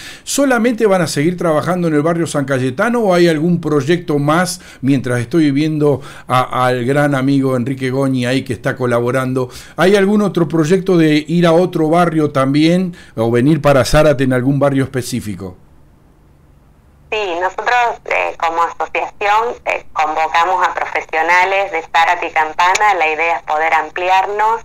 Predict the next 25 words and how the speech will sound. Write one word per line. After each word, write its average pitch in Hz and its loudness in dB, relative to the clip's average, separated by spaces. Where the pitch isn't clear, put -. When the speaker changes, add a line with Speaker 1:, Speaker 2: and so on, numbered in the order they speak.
Speaker 1:
Bien. 175 -12
Speaker 2:
Pero 170 -4
bueno, 185 0
la 160 2
realidad 170 2
es 190 -4
que, 180 -4
eh, 156 -4
como 165 0
por 165 -2
el 165 -2
momento 202 -2
el 175 -8
trabajo 175 2
es 190 -2
voluntario, 165 -2
Speaker 1:
Sí. 92 -12
Speaker 2:
eh, 156 -4
nos 165 -4
cuesta 196 0
poder 185 0
incorporar 170 -2
nuevos 175 -2
profesionales 196 -2
porque 151 -4